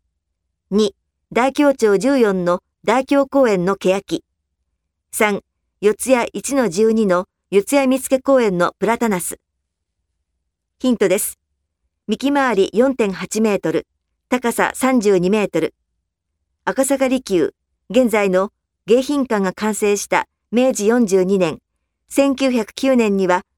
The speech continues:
植えられていたと伝わります。二十四年四月五日号で紹介。質問三、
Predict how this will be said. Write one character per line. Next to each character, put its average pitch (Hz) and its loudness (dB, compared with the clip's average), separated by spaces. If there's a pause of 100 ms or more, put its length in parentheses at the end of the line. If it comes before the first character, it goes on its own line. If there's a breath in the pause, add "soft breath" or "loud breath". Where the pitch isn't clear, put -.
植 226 4
え - 4
ら 254 2
れ 254 2
て 262 0
い 247 -2
た 247 -2
と 214 -2
伝 196 -4
わ 175 2
り 175 0
ま 190 -2
す。 - -8 (800)
二 240 2
十 214 4
四 190 2
年 170 -2 (180)
四 - -6
月 254 -2
五 220 -8
日 262 0
号 226 2
で 226 4
紹 202 -2
介。 - -4 (1200)
質 - -6
問 262 2
三、 208 -2